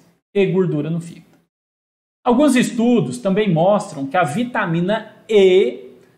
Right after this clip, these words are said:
pode ajudar a melhorar a gordura no fígado. Como eu falei, não vai resolver o problema. O que vai resolver é a perda de peso, mas a vitamina E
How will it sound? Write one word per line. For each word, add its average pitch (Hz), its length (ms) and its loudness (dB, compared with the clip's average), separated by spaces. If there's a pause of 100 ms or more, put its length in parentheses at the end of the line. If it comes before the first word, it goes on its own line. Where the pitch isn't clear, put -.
(240)
pode 233 320 2
ajudar 220 1120 0
a 165 60 -6
melhorar 165 380 -4
a - 20 -4
gordura 147 340 -8
no 220 100 -6
fígado. 135 380 -8
Como 165 240 -6
eu 165 40 -4
falei, 175 680 -2 (160)
não 202 240 2
vai 170 180 0
resolver 185 560 0
o 147 80 -4
problema. 247 460 -2
O 123 60 -8
que - 80 -14
vai 143 140 -4
resolver 135 420 -6
é 139 40 -2
a 160 80 0
perda 139 320 -8
de 175 120 -10
peso, 180 280 -6
mas 139 180 -6
a 147 40 0
vitamina 156 580 -8
E 208 220 0